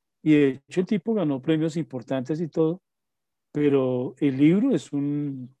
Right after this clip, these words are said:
buen, eh, legado que el tipo le dejó a los españoles. Y los españoles que saben de, de la cocina pura española le sienten el mayor respeto a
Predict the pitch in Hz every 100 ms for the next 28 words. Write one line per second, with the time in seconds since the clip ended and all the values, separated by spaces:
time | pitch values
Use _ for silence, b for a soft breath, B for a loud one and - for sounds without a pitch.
0 | _ _ _ _ _ 139 160 160 165 170
1 | 170 165 156 135 127 147 156 156 165 196
2 | 277 302 _ _ _ - 135 143 127 156
3 | 156 143 127 127 127 135 135 - 127 143
4 | 143 123 _ _ _ _ _ _ - 170
5 | 170 165 139 127 135 131 135 165 - 143
6 | 139 139 151 170 156 143 123 120 123 _
7 | _ _ _ _ _ 143 127 135 131 131
8 | 127 - 131 139 135 143 151 143 165 170
9 | 165 156 151 156 143 _ _ _ _ -
10 | 151 - 139 143 165 247 196 143 123 135
11 | 123 143 151 139 120 120 131 131 135 135
12 | 135 131 123 113